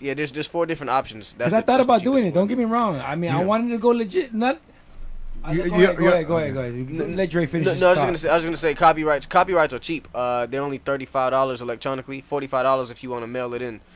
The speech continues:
Speaker 1: Copyright is when you create something, you
Speaker 2: Yeah.
Speaker 1: know, whether it's a poem, a song, a sculpture.
Speaker 3: Okay, so
Speaker 2: Yeah.
Speaker 3: trademark
Speaker 1: Tra-,
Speaker 3: is
Speaker 1: trademark is just a name. Like,
Speaker 3: Okay,
Speaker 1: so,
Speaker 3: so
Speaker 1: uh, so
Speaker 3: in my case, I'll be a trademark, uh, you know,
Speaker 1: Yeah, yes,
Speaker 3: or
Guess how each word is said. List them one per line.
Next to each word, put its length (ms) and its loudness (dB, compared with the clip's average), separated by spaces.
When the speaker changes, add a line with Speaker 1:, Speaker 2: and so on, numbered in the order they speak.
Speaker 1:
Copyright 520 0
is 100 -14
when 160 -12
you 140 -12
create 480 -6
something, 380 -12
you 100 -6
Speaker 2:
Yeah. 80 0
Speaker 1:
know, 100 -4
whether 220 -8
it's 120 -12
a 60 -14
poem, 580 -2
a 40 -6
song, 680 -4
a 80 -10
sculpture. 540 -6
Speaker 3:
Okay, 200 -6
so 140 -8
Speaker 2:
Yeah. 120 -4
Speaker 3:
trademark 460 0
Speaker 1:
Tra-, 140 0
Speaker 3:
is 160 -8
Speaker 1:
trademark 400 -4
is 80 -16
just 160 -16
a 40 -12
name. 400 -8
Like, 140 2
Speaker 3:
Okay, 180 -2
Speaker 1:
so, 60 0
Speaker 3:
so 280 2
Speaker 1:
uh, 40 -4
so 200 -2
Speaker 3:
in 60 -6
my 120 0
case, 200 -8
I'll 80 -4
be 220 -10
a 80 -10
trademark, 460 -10
uh, 40 -12
you 100 -14
know, 120 -14
Speaker 1:
Yeah, 160 -2
yes, 300 -2
Speaker 3:
or 160 -10